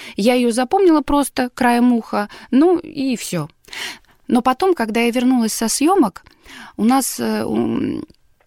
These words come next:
дома на квартире, где я снимала, гостила мама моего друга. И, желая поблагодарить за гостеприимство, она подарила мне почему-то житие Матроны Московской. Ну, то есть, и поэтому я запомнила, что мне про нее что-то говорили.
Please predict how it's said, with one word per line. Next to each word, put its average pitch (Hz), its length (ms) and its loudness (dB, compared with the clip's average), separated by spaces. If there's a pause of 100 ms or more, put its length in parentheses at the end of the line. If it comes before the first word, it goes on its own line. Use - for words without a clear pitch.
(320)
дома 269 300 2
на 208 80 -2
квартире, 208 420 -4
где 196 100 -4
я 190 60 -2
снимала, 190 360 0
гостила 233 400 -2
мама 233 320 2
моего 208 300 -4
друга. 214 380 -4 (420)
И, 220 80 -2 (280)
желая 233 300 0
поблагодарить 226 520 -2
за 214 120 -2
гостеприимство, 233 680 -2
она 254 380 2
подарила 214 380 -2
мне 226 260 0 (140)
почему-то 233 540 -4 (140)
житие 208 380 -2
Матроны 214 400 -2
Московской. - 600 -8 (240)
Ну, 294 140 2
то - 160 -12
есть, - 260 -12 (760)
и 190 120 -6
поэтому 269 380 0
я 247 140 0
запомнила, 240 500 0
что - 160 -8
мне 214 260 0
про - 160 -2
нее 302 260 2
что-то 277 680 -4
говорили. 226 680 -2